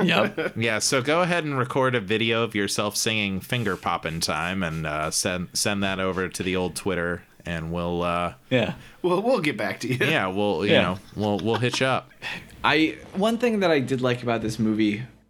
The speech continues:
Speaker 1: which is something that doesn't happen often in this style of movie,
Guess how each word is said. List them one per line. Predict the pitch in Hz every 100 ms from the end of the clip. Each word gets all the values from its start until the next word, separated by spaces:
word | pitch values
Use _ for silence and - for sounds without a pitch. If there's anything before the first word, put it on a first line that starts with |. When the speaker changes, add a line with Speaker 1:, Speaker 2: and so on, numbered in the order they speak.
| _ _ _
Speaker 1:
which | 123 120 120
is | 117
something | 131 120 123
that | 104 98
doesn't | 104 107
happen | 120 107 107 104
often | 82 101 - 104 98
in | 92
this | 95 -
style | - 90 92 95
of | 90
movie, | 98 92 127 127